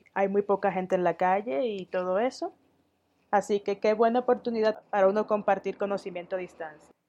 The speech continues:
Tenía pensado entonces esta pequeña agenda,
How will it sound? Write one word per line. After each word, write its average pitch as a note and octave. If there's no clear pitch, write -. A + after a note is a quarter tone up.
Tenía A3
pensado A#3
entonces G#3+
esta F#3+
pequeña F#3
agenda, C4